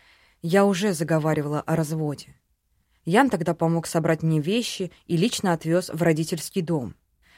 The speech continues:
Через неделю приехал, чтобы вернуть. Потому что волновался,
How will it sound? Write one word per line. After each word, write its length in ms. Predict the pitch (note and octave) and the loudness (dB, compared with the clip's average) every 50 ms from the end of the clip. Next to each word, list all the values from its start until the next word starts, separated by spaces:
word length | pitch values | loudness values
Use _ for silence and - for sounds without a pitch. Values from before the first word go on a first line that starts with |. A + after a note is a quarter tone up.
| _ _ _ _ | _ _ _ _
Через 300 | - - G#3 G3+ F#3+ F#3 | -2 2 4 4 4 6
неделю 360 | G3 F#3+ E3+ G#3+ C#4+ C#4 D4+ | 4 4 4 4 4 2 2
приехал, 640 | - - C4 A#3+ G3 D#3+ D#3 D3 - - - E2+ D#3 _ _ _ _ _ _ _ _ _ _ _ _ _ _ | 2 2 0 2 2 2 0 0 -2 -6 -12 -16 -16 _ _ _ _ _ _ _ _ _ _ _ _ _ _
чтобы 380 | _ - - - F#3 E3+ D#3 E3+ | _ -16 -2 0 0 0 2 2
вернуть. 560 | D#3 F#3+ F#3+ D#3+ E3+ D#3+ C3+ - - - - _ _ _ _ _ _ _ _ _ _ _ _ _ _ _ _ _ | 2 2 2 2 0 -2 -2 -4 -10 -18 -20 _ _ _ _ _ _ _ _ _ _ _ _ _ _ _ _ _
Потому 260 | - F3 G3+ A3 A#3+ | 0 2 4 2 2
что 140 | - - A3+ | 2 0 0
волновался, 840 | G3+ A3 G#3+ G#3 G#3+ G#3+ G3 E3 D#3+ D#3 D#3+ D#3 - - - E3 D#3 | 0 2 4 4 4 4 4 2 0 -2 -2 -6 -8 -14 -16 -16 -18